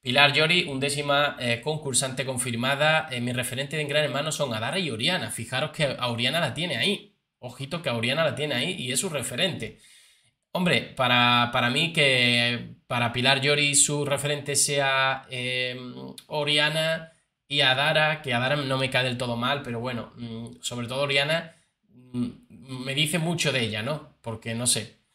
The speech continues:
Pero bueno, en fin. Eh, Gustavo Guillermo, duodécimo concursante confirmado. Bueno, de él ya hemos hablado, así que lo pasamos. Eh,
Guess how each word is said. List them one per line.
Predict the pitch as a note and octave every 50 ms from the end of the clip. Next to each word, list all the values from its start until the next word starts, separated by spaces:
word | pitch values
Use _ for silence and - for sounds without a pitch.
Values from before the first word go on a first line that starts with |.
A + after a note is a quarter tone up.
| _ _ _ _
Pero | - A#2 A#2
bueno, | B2 C#3 C3+ A#2+
en | G#2+ -
fin. | - C3+ B2+ A#2+ B2 - - - _ _ _ _ _ _ _ _ - C3+
Eh, | C3+ C3+ B2+
Gustavo | B2+ C3 C3+ B2 C#3+ D3+ D#3+ E3
Guillermo, | D#3 C#3 D3 D3+ D#3+ E3+ F3
duodécimo | D#3+ D3 C#3 C3 C#3 C#3 C#3 C3+ B2+ A#2+
concursante | A#2+ A#2+ A#2 B2 A2+ B2 A#2+ A#2+
confirmado. | A2+ A#2 A2+ - A2 A2+ A#2 B2+ C#3 D3+ D#3
Bueno, | C3 B2 A2+ G#2 - -
de | G#2+ A2+ A#2 A#2+
él | A#2+ A#2+ A#2+
ya | A#2+ A#2
hemos | A#2+ A#2+ B2 A#2 A#2+
hablado, | B2+ B2+ C3 C#3 C#3 D3
así | D3+ C#3+ - - A#2+
que | A#2+ A#2+
lo | A#2 A2+
pasamos. | G#2+ A#2+ A2 - C3 C3 C#3+ D3+ D#3+ F3+ F3+ - -
Eh, | A#2 A2+ A2+ A2 G#2+ G#2 G2+